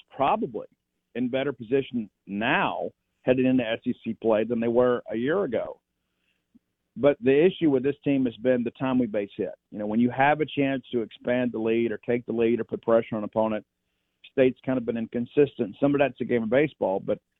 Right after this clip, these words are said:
you know, you, you go back and look and see what they did on Friday and, and what they did in game two on, on, uh, on Sunday. When they're swinging the bats well, they're difficult to beat.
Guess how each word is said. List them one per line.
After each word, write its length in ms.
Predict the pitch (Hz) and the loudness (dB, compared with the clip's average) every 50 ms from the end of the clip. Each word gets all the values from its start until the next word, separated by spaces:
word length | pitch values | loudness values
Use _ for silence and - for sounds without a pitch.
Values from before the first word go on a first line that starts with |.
| _ _ _ _ _ _ _ | _ _ _ _ _ _ _
you 80 | - 127 | 0 0
know, 60 | 120 | 2
you, 140 | 113 117 - | 2 0 0
you 140 | - 117 120 | 0 0 2
go 140 | 113 147 143 | 4 4 4
back 240 | 127 139 135 - - - | 4 4 2 2 0 -4
and 100 | 117 123 | 0 0
look 140 | 131 127 - | 0 0 0
and 80 | 127 110 - | -4 -12 -8
see 80 | 131 | -6
what 180 | 127 120 113 - | -6 -6 -4 -4
they 120 | 120 110 | -6 -6
did 260 | 107 107 113 117 110 | -4 -4 -4 -4 -4
on 180 | 110 107 104 101 - | -6 -8 -10 -8 -6
Friday 500 | 110 117 120 120 123 120 117 110 110 113 | -4 -2 0 0 0 0 -2 -2 -2 -4
and, 200 | 107 104 104 - | -6 -8 -12 -12
and 100 | - 110 | -8 -6
what 120 | 110 113 - | -6 -4 -4
they 100 | 117 107 | -6 -4
did 220 | 104 113 113 110 | -2 0 0 0
in 120 | 113 110 | -2 -2
game 240 | 104 110 110 110 110 - | -2 -2 -2 -2 -4 -2
two 160 | - 117 113 | 0 0 0
on, 200 | 104 101 98 95 - _ _ - | 0 -2 -4 -10 -14 _ _ -10
on, 260 | - 104 104 104 101 | -8 -6 -6 -4 -4
uh, 140 | 98 95 87 | -6 -6 -6
on 160 | - 95 - 135 | -6 -8 0 4
Sunday. 500 | - 170 233 247 190 139 110 107 104 107 104 - _ _ _ _ _ _ _ _ _ _ _ _ _ _ _ _ _ _ _ _ _ _ _ _ - | 6 6 6 6 6 6 4 2 2 -2 -4 -10 _ _ _ _ _ _ _ _ _ _ _ _ _ _ _ _ _ _ _ _ _ _ _ _ 0
When 160 | 117 135 139 | 2 4 4
they're 160 | 147 165 170 - | 6 4 2 2
swinging 300 | - 165 175 180 175 165 | -2 -4 -4 -2 -4 -4
the 60 | 151 | -4
bats 360 | 131 139 143 156 185 180 - - | -4 -4 -4 -4 -4 -6 -8 -8
well, 240 | 123 120 123 131 | -6 -4 -2 -2
they're 100 | 127 131 | -4 -4
difficult 440 | 120 127 135 - 131 - 123 127 - | -6 -6 -10 -12 -10 -8 -8 -8 -8
to 60 | - | -8
beat. 300 | 98 113 143 170 180 - | -8 -8 -8 -8 -8 -12